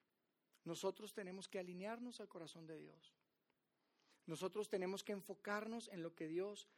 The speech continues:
se enfoca. Es la única manera, amigos. Es la única manera. Y fíjate, lo que voy a decir probablemente suene a, a, a juicio o a crítica, pero, ¿sabes? Cuando yo leo esto,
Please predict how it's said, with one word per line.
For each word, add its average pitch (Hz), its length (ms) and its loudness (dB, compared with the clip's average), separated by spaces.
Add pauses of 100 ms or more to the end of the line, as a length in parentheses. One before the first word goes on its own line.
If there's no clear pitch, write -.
(160)
se - 160 -4
enfoca. 160 540 -6
Es 190 120 -8
la 220 200 -6
única 233 360 -4
manera, 202 380 -8
amigos. 185 480 -18 (1400)
Es - 80 0
la 196 80 12
única 226 320 6
manera. 190 320 0
Y 180 40 -2
fíjate, 220 300 6
lo 202 100 8
que 202 60 2
voy 196 160 10
a 220 40 12
decir 226 220 4
probablemente 233 800 6 (1000)
suene 220 600 10
a, 190 140 10
a, 190 340 0
a - 20 -2
juicio 262 640 4 (180)
o 170 80 8
a 175 80 8
crítica, 240 640 0
pero, 214 240 0
¿sabes? 220 580 -4 (280)
Cuando 196 200 2
yo 202 160 12
leo 240 260 6
esto, 226 520 2